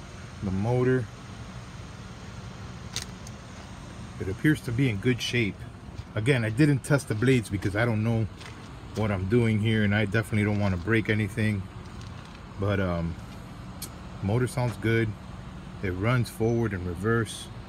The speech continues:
and it, uh, really appears to be in good shape. It's a Dixie chopper. It's a model number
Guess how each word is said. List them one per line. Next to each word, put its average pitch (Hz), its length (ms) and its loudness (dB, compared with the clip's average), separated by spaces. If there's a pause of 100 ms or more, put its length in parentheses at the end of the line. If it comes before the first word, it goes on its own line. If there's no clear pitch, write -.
(840)
and 95 180 2
it, 95 160 0
uh, 101 240 2
really 143 240 4
appears 147 340 4
to 131 100 0
be 147 120 6
in 135 100 6
good 143 180 2
shape. 165 260 2 (1500)
It's 98 180 -4
a 92 60 2
Dixie 143 540 2
chopper. 151 420 6 (1300)
It's - 200 6
a - 40 6
model 135 320 4
number 135 440 4